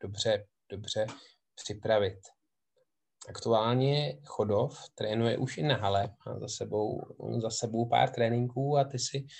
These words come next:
sformoval útok, eh, Tom Ondrušek plus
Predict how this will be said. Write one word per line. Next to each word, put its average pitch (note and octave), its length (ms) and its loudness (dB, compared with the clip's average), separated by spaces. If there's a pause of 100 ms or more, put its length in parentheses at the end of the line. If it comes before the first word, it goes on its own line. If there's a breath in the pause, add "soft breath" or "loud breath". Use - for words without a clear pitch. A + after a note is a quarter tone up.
(140 loud breath)
sformoval C3 720 6
útok, C3+ 600 0
eh, B2+ 320 4
Tom B2 200 2
Ondrušek A2+ 460 0 (160)
plus F3 360 2